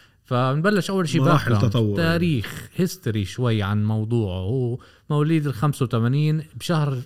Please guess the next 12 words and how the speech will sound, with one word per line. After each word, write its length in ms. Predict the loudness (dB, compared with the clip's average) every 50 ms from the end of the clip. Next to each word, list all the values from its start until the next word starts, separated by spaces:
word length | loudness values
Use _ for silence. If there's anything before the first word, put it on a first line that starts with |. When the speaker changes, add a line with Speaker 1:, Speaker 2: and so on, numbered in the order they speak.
| -10 _ -6
Speaker 1:
ت-، 40 |
اثنين 800 | -4 -4 -4 -6 -8 -4 -2 0 2 2 2 2 2 0 0 -2
بصير 340 | -2 -4 -4 -2 0 0 0
ثمانية 340 | -2 -2 -2 -2 0 0 0
وثلاثين 460 | -2 0 -2 -2 -2 0 -2 -2 -2
سنة، 360 | -2 -2 0 0 0 0 -2 -6 -10 _ _ _ _ -20 -20 -20 -20 _ _ _ _
آه، 220 | -4 -2 0 0 2
من 260 | 2 4 4 4 4
ماديرا، 560 | 4 4 4 6 6 6 4 2 0 -2 -4 -4
جزيرة 540 | -4 0 0 0 2 2 2 2 2 2 2
بالبرتغال. 1120 | 0 0 0 0 0 0 0 -2 -4 -4 -4 -6 -6 -4 -4 -2 0 0 2 2 2 2 2
Speaker 2:
مم. 120 | 0 -2